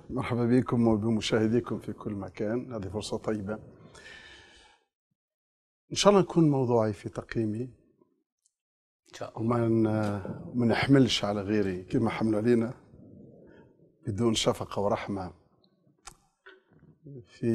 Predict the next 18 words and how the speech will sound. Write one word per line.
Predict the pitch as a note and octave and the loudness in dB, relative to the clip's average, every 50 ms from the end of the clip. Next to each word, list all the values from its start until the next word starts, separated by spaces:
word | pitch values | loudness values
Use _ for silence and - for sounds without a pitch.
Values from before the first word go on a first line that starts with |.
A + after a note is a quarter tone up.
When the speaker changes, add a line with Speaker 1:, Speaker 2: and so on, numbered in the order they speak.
| A2+ A2 | 2 2
Speaker 1:
آه، | A2 A2 A2 G#2+ G#2+ G#2+ G#2+ G2+ G2 G2 F#2 - - _ _ _ _ _ _ _ _ _ - | 2 4 4 4 4 2 2 0 -2 -6 -10 -16 -20 _ _ _ _ _ _ _ _ _ -2
أول | C3 C3 A#2 A2+ G#2 - | 0 2 2 2 0 -2
حكومة، | - G#2 - - A#2 A2 G#2 G#2 G#2+ G#2+ G#2+ A2 | -6 -8 -6 -2 -2 0 0 0 0 0 0 -2
آه، | - - - A2+ G#2 G2+ G2+ G2 G2 G2+ G2 | -4 -6 -8 -8 -6 -4 -4 -4 -4 -4 -6
بعد | F#2 G2+ G#2+ G2 F#2 F#2+ | -6 -6 -6 -6 -8 -8
الثورة | F2 - - A2+ G2+ F#2+ G2+ F#2+ | -10 -6 -6 -6 -4 -4 -6 -6
كما | F#2 - - G2 F#2 | -8 -10 -12 -12 -12
قلت. | - - F#2+ G#2 B2 - _ - _ _ _ _ _ _ _ _ _ _ - - _ _ _ _ _ _ _ _ _ _ _ _ _ _ _ _ _ _ - - | -10 -10 -10 -10 -10 -12 _ -20 _ _ _ _ _ _ _ _ _ _ -20 -20 _ _ _ _ _ _ _ _ _ _ _ _ _ _ _ _ _ _ -8 0
آه، | - B2+ C3 C3 B2+ B2+ A#2+ - - _ _ _ _ _ _ _ _ _ _ _ - - | 2 6 6 8 8 6 4 2 -4 _ _ _ _ _ _ _ _ _ _ _ -8 -6
نحاول | D3+ - - - D3+ D3+ D3 D3 D3 C#3+ C#3 | -6 0 6 10 12 12 12 12 10 8 8
باش | B2+ B2+ B2+ A#2+ - - | 6 4 2 2 0 -4
نكون، | B2 G2+ - - B2 B2 A#2+ B2 A#2+ A#2+ A#2+ A#2 A#2 | -4 -6 -4 -2 0 2 4 4 4 4 4 2 2
آه، | A#2 A#2 A2+ A2+ A2+ - - - | 2 2 2 2 0 0 -2 -4
ألتصق | A#2 - - - - - C#3+ - - - | -8 -8 -6 -4 0 0 0 0 0 0
بحياة | B2+ B2 A#2+ A#2+ A#2 A#2 A#2 A#2 A2+ G#2+ - - - - - - - - - - - - - _ _ _ _ - - - - C3 C3 C3 G#2+ - | 2 4 6 6 6 6 6 4 2 0 -6 -14 -18 -18 -18 -18 -20 -20 -20 -20 -20 -20 -20 _ _ _ _ -12 -8 -2 0 0 0 0 0 0
الشعب | A#2+ - - E3 C#3 B2 A2 G#2 G2+ G2+ G2 | -2 0 4 4 4 6 4 2 0 -4 -6
وبشعور | G2 G2+ F#2+ G#2+ A2 A2 G#2+ G#2+ G2+ - - A#2+ A#2 C3+ C#3+ A#2+ G2+ F#2 E2 - - - | -8 -6 -2 0 2 2 2 2 0 -2 0 2 6 6 6 6 4 0 -6 -12 -14 -10
الشعبي. | - - - - - - - - | -8 -6 -6 -6 -6 -4 -4 -4